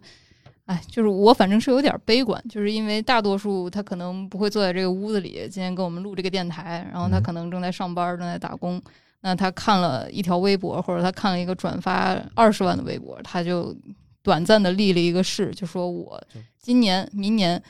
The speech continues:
Speaker 1: 我绝对不沾任何外国牌子了，我要
Speaker 2: 各种的
Speaker 1: 怎么怎么样。对，对，对，就是
Speaker 2: 嗯。
Speaker 1: 这种观念让人有一点点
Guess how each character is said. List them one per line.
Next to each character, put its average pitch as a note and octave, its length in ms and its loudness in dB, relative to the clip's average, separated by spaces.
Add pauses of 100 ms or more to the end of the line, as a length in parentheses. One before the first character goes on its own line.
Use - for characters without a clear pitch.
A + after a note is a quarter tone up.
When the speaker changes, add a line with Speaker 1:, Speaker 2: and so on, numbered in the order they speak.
(180)
Speaker 1:
我 F#3 100 -6
绝 F#3+ 260 -4
对 A3+ 160 0
不 G#3 160 -8
沾 G#3 260 -2
任 A3+ 200 2
何 E3+ 160 -4
外 E3+ 180 -4
国 - 140 -8
牌 - 280 -12
子 - 80 -12
了， - 160 -14
我 - 200 -14
要 F2+ 220 -6
Speaker 2:
各 B2 160 2
种 G#2+ 140 -2
的 F#2 60 -2
Speaker 1:
怎 F2 60 -4
么 F2 40 -4
怎 F#2 80 -2
么 F#2+ 80 0
样。 F2+ 240 -2 (100)
对， G3+ 160 2
对， F#3+ 120 0
对， F3+ 200 -2
就 - 160 -2
是 C3+ 80 8
Speaker 2:
嗯。 B2 120 2 (460)
Speaker 1:
这 C4 140 -2
种 G3+ 120 0
观 G#3+ 220 2
念 A#3 160 0
让 A3 160 0
人 A#3 80 0
有 G#3 180 0
一 G#3 40 -2
点 B3 180 0
点 F#3+ 240 0